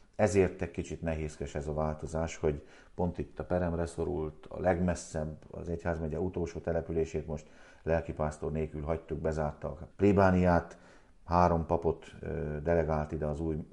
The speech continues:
megyés főpásztor, negyven kilométerről kell ellátni, tehát gyakorlatilag minden összeomlott, amit három év alatt felépítettem. Nagyot csalódtak az emberek az egyházban, a vezetésben,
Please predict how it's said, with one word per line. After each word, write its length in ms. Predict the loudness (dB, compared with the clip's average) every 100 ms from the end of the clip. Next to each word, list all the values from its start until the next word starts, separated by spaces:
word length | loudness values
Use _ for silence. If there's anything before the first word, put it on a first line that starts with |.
| -6
megyés 420 | -4 -4 -6 -10
főpásztor, 920 | -8 -4 0 2 0 0 2 2 0 -12 -20 -20 -20 -20 -8
negyven 320 | -4 -2 -2 -2
kilométerről 720 | 0 0 0 -2 -2 -2 -2
kell 120 | -2
ellátni, 540 | 0 2 0 -2 -6
tehát 260 | -2 -2 -2 -2
gyakorlatilag 340 | -2 0 2
minden 300 | 2 2 2
összeomlott, 640 | -2 -4 -4 -2 -4 -6
amit 200 | -8 -6
három 280 | -6 -6 -6
év 140 | -8
alatt 180 | -10 -10
felépítettem. 720 | -4 -4 -2 -2 0 4 4 4 -6 -20 -6
Nagyot 320 | 2 4 4
csalódtak 500 | 4 2 2 0 -4
az 100 | -4
emberek 380 | -2 0 -2 -2
az 100 | -2
egyházban, 600 | -4 -2 -2 -2 -2 -6
a 60 | -2
vezetésben, 880 | 0 0 0 -2 0 4 4 2